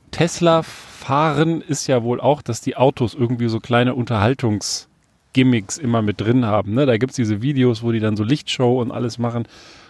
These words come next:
Und irgendwie so ein, so ein Update wollten die da wohl auch zur Weihnachtszeit aufspielen auf das Auto.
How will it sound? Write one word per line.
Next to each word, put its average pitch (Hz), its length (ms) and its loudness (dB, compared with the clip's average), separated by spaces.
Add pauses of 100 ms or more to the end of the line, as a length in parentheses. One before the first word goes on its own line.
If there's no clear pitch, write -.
(100)
Und - 160 -2
irgendwie 151 320 4
so 131 200 4
ein, 120 200 2 (420)
so - 180 -2
ein 120 140 -2 (220)
Update 120 600 0
wollten 120 300 2
die 120 100 -4
da 117 180 2
wohl 113 140 0
auch 120 220 0
zur 107 200 -4
Weihnachtszeit 107 840 0 (600)
aufspielen 139 1000 0
auf 120 220 -4
das - 180 -4
Auto. 139 520 0